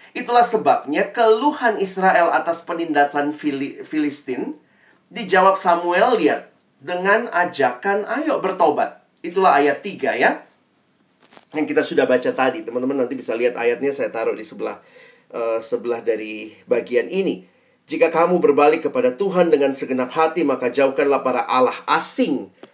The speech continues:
Ternyata masih allah asing ya. Dan memang menarik teman-teman ya, selalu masalahnya dengan Baal, Asitoret, dan dewa-dewa Kanaan.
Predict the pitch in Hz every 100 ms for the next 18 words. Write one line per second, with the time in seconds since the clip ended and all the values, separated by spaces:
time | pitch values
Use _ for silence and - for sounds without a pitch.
0 | _ - 120 131 175 165 139 131 208 143
1 | - - 127 131 127 - 131 - 143 120
2 | 123 285 - _ _ _ _ _ 160 208
3 | 214 220 202 180 - 180 175 196 233 214
4 | 180 202 196 - 139 139 143 135 143 156
5 | 202 214 220 247 202 180 175 151 156 196
6 | 190 135 131 151 165 135 131 - 151 160
7 | 120 120 143 135 127 135 165 127 151 170
8 | 175 - - 143 180 180 175 170 165 165
9 | 160 156 165 214 143 139 175 185